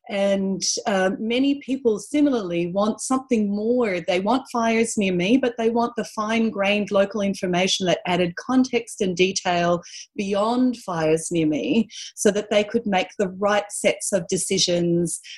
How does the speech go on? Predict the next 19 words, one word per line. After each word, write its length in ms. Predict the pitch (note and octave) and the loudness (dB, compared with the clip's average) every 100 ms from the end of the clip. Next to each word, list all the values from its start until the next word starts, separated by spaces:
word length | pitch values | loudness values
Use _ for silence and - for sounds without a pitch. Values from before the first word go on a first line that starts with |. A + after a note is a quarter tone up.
| - | 0
that 160 | E3 - | 0 2
were 300 | G3+ F3+ F#3 - | 0 0 0 -2
pertinent 720 | C4+ C4+ - A3 G3 F#3+ G3 - | 0 0 2 2 2 0 -4 -2
and 240 | G3+ F#3+ | 0 2
relevant 520 | F3+ F#3+ G3 E3+ D#3+ E3+ | 2 2 2 0 0 0
and 180 | E3+ | 0
salient 560 | D#3 F3 F#3 F#3 E3+ - - | -2 -2 0 2 0 -2 -2
for 140 | F3 | -2
their 220 | E3 F3+ | 2 0
particular 600 | F3 E3 - - F3 D#3+ | -2 -6 -4 -4 2 2
situations. 960 | D#3+ - - D#3+ D#3+ F3+ - - E3 - | 2 -2 -2 0 0 2 2 2 -2 0
And 120 | F3+ | -2
I 40 | F3 | 2
think, 320 | A#3+ A3+ - - - | 4 4 0 -16 -8
indeed, 420 | A3+ G#3+ B3 D4 - | -2 0 2 2 2
we 120 | F#3 | -4
see 360 | - B3+ A#3 G3+ | 0 0 0 -2
exactly 640 | F3 G3 C4 C#4+ C#4+ A#3+ | -2 4 4 4 -2 0
this 340 | A3 G#3 - | 2 0 -2